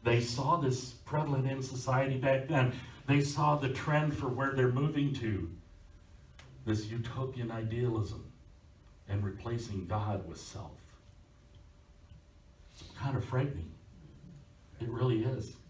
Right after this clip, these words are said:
'cause we're here today. They were right. Those of us who are believers, see, we've got those Christian ethics, we've got moral imperative, and those are guidelines to help us understand that certain attitudes and actions,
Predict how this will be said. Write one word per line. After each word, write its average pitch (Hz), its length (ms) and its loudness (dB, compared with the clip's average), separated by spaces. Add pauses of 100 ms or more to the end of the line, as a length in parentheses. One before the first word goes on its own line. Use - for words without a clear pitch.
(260)
'cause 104 200 -2
we're 92 160 -4
here 101 200 -2
today. 87 440 -10 (540)
They 95 100 -4
were 95 140 -8
right. 90 320 -10 (720)
Those 147 240 8
of 143 120 6
us 123 140 6
who 131 100 0
are 127 160 6
believers, 113 560 6 (260)
see, - 140 -2
we've 139 300 4
got 143 240 8
those 120 220 2
Christian 123 580 0
ethics, 117 520 0
we've 127 220 2
got 127 260 6
moral 127 340 8
imperative, 113 640 4 (360)
and 107 100 0
those 139 180 6
are 123 100 4
guidelines 127 680 4
to - 80 -6
help 127 200 4
us 127 140 0
understand 127 600 2
that 113 120 2
certain 151 300 -4
attitudes 113 560 2
and 101 100 -2
actions, 104 600 -2